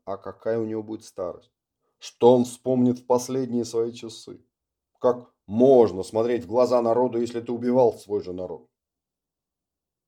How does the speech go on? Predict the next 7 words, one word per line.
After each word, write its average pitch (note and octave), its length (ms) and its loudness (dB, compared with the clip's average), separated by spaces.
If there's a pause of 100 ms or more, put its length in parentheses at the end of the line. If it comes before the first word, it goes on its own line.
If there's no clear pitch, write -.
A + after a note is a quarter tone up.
(680)
Сыромятьев B2 520 -8
озлобленно A#2+ 540 -4
стал A2 180 -6
хлестать A2 480 -10
себя G2+ 160 -12
веткой G2 380 -10
ольхи. F2+ 340 -20